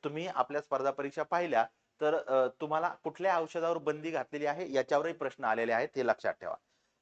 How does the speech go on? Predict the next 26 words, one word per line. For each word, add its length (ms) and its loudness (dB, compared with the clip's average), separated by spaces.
या, 260 4
मग 100 -4
का, 380 10
याच्यामुळं 400 4
का 200 4
मृत्यू 320 0
झाले? 280 6
तर 240 2
या, 400 4
अ, 280 8
औषधामध्ये 720 2
डायइथिलीन 1080 6
ग्लायकॉल 520 6
हा 340 6
विषारी 460 2
कंटेंट 460 -2
होता 300 0
आणि 260 -4
त्यामुळंच 720 6
मुलांचे 400 4
मृत्यू 320 -6
झालेले 300 0
आहेत. 320 -6
गव्हर्नमेंटने 580 2
बॅन 280 4
केलंय. 280 2